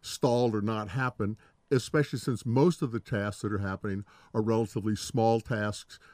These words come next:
five, six, seven, uh, units, a couple of hundred, a hundred, um, uh, traffic changes, traffic trip changes,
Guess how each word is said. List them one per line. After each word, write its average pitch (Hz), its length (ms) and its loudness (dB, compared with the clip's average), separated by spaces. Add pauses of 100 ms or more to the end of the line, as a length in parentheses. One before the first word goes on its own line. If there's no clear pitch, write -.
(100)
five, 113 380 -2
six, - 320 -6
seven, 104 460 0 (300)
uh, 104 460 -6
units, 110 640 0
a 104 340 -8
couple 123 280 -4
of 107 60 -4
hundred, 113 260 -2
a 104 100 -4
hundred, 120 340 0 (400)
um, 101 640 -4 (200)
uh, 98 260 -10 (200)
traffic 110 400 -2 (340)
changes, 113 640 -2
traffic 104 320 -6
trip - 200 -4
changes, 104 480 -6